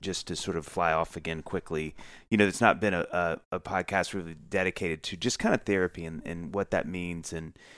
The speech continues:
so obviously thinking about you, it was like, one, that story was so great, and it's such a l-, great lead in to that is, is just the power of what you guys are doing with, with Onsite. But can you talk more about Onsite and just for those who are listening, like, what that is, what y'all do,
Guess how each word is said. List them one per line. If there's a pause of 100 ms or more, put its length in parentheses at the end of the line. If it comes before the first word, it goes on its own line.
(200)
so
obviously (280)
thinking
about
you,
it
was
like,
one,
that
story
was
so
great,
and
it's
such
a
l-, (140)
great
lead
in
to
that
is,
is
just
the
power
of
what
you
guys
are
doing
with, (440)
with
Onsite.
But
can
you
talk
more
about
Onsite
and
just
for
those
who
are
listening,
like,
what
that
is,
what
y'all
do,